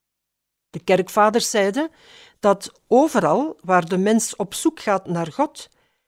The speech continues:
hij het op het roepen van de menselijke geest antwoordt.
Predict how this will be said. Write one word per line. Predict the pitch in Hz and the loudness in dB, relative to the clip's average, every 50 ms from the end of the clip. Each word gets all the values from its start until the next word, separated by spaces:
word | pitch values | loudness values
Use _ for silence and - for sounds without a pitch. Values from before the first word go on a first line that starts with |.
| _ _ _ _ _ | _ _ _ _ _
hij | - 220 214 202 | -2 4 6 6
het | 202 202 - - - - _ _ _ _ _ _ _ _ | 6 4 2 -6 -20 -20 _ _ _ _ _ _ _ _
op | - 214 208 | -2 -2 -2
het | 202 185 - - | -2 -4 -8 -8
roepen | - 170 185 302 320 - 311 311 320 - - | -6 -2 -2 -2 0 0 0 0 0 -2 -6
van | - - 220 202 185 | -2 0 2 2 4
de | 170 175 | 2 2
menselijke | 180 208 247 247 - - 233 208 - 180 | 2 4 4 2 2 -2 -4 -4 -4 -6
geest | - - 220 220 233 240 - - - - - _ _ | -4 0 2 2 2 2 0 -4 -8 -10 -16 _ _
antwoordt. | - 226 214 185 - - 180 160 151 151 147 - - - - | -2 -2 -2 -2 -4 -4 -4 -4 -4 -4 -6 -12 -18 -20 -20